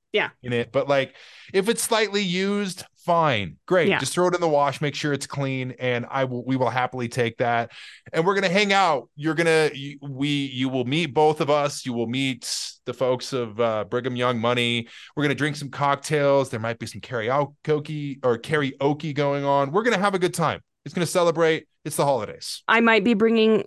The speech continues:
Speaker 1: a couple gifts to hand out, maybe?
Speaker 2: Yeah.
Speaker 1: All right. So see us there, Acme Bar, on December twelfth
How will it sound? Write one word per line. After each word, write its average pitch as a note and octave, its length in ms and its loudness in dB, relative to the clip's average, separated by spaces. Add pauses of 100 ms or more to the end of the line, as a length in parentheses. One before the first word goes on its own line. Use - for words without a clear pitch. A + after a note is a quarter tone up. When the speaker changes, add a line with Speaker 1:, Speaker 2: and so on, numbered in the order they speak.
Speaker 1:
a G#3 60 0
couple G#3+ 240 2
gifts F3+ 340 0
to D4 80 -2
hand C#4+ 260 0
out, E4 180 0
maybe? F#4+ 240 4 (1400)
Speaker 2:
Yeah. E4 260 -2 (680)
Speaker 1:
All B3+ 140 4
right. G3 300 0 (100)
So A3 440 2
see C4 240 -4
us D#4+ 160 0
there, A3+ 380 4
Acme G#3+ 300 0
Bar, F#3+ 440 2
on F#3+ 160 0
December G#3+ 320 -2
twelfth F#3+ 320 -4